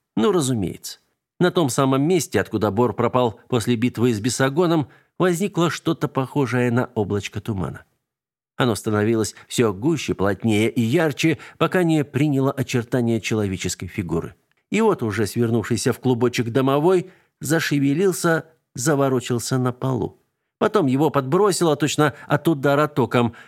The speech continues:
Он сел, опершись спиной о ножку стула, и мутным взглядом осмотрелся, явно не сразу поняв, где находится и что с ним происходит. «Явился, не запылился»,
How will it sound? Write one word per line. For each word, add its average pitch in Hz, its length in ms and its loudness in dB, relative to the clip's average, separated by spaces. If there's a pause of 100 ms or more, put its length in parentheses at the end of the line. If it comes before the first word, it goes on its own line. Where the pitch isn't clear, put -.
(120)
Он 170 200 2
сел, 190 460 -2 (120)
опершись 110 520 -2
спиной 120 340 0
о 123 140 0
ножку 117 300 -2
стула, 131 480 0 (340)
и 185 100 -2
мутным 123 420 0
взглядом 131 460 0
осмотрелся, 127 680 0
явно 117 380 0
не 120 160 0
сразу 117 420 0
поняв, 135 500 0 (240)
где 120 240 0
находится 131 640 -2
и 131 180 -4
что - 260 -4
с - 120 -8
ним 107 140 -2
происходит. 101 680 -8 (680)
«Явился, 151 640 0
не 101 160 0
запылился», 101 800 -4